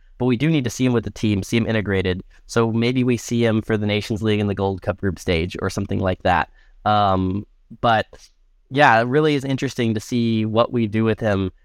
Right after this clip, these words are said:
how we line up. I think he slots in immediately as our number nine, particularly for Nations League. And it's a great one-two punch with him and Pepe, I think. It'll be really fun to sort of watch them work, watch them sort of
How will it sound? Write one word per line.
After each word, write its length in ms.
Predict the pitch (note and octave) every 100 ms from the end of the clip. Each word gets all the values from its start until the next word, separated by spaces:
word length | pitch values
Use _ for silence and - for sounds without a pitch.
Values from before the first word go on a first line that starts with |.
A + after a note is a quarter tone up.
| -
how 220 | A#2+ B2+
we 120 | B2+
line 300 | A#2 A2 G#2+
up. 180 | G#2 G2+ -
I 60 |
think 180 | A#2 E3
he 80 | D#3
slots 280 | - C#3 C#3
in 60 |
immediately 480 | B2 A#2 B2 C3 A#2+
as 80 | A2
our 80 | G#2+
number 240 | G#2+ G#2+
nine, 340 | G2+ G#2 G#2
particularly 640 | F#2+ - A#2+ A#2+ A2 G#2+ G2+
for 160 | -
Nations 460 | G2 G#2+ - G#2 G2
League. 260 | G2 F#2 - - - - - - -
And 320 | C3+ B2+ A#2+
it's 200 | B2 A#2
a 40 | B2
great 320 | A#2 C3 D#3
one-two 360 | B2+ C3 C3+
punch 260 | A#2 B2+ C3+
with 120 | A2+
him 100 | A#2+
and 100 | A#2
Pepe, 420 | G#2 A2 G#2 E2 - G2+
I 60 |
think. 340 | - G2 F#2 -
It'll 140 | G#2+
be 160 | A2 A2
really 320 | G#2 A2 A2
fun 300 | G2+ A2+ G#2+
to 80 | G#2
sort 180 | - G#2+
of 60 |
watch 320 | G2 G#2+ - -
them 180 | A2
work, 340 | G2 G2+ A2 -
watch 340 | G#2+ G#2 -
them 260 | - G#2 G2+
sort 180 | G#2+ G2+
of 180 | F#2+